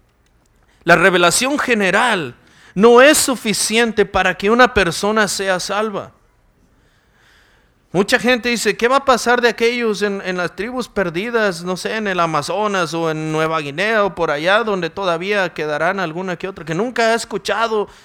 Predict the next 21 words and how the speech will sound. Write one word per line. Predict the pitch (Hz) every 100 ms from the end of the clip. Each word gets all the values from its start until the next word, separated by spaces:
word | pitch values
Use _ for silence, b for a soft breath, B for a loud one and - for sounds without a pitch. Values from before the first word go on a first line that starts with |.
| B
nada | 151 185 240 233
de | 175 160
Cristo, | 185 226 233 - 202
ni | 185
su | 160 156
nombre, | 170 226 208 185
ni | 165
nada?" | 170 208 190 - B B
¿Sabe | 185 175 170
qué? | 208 233
Es | 185 -
que | 185
la | 180
reve-, | 185 170 170
ellos | 220 254
tienen | 233 262 240
la | 208
revelación | 196 180 170 156 202 233
general | - 196 175 196 196
de | 160
Dios. | 160 220 226 143 - -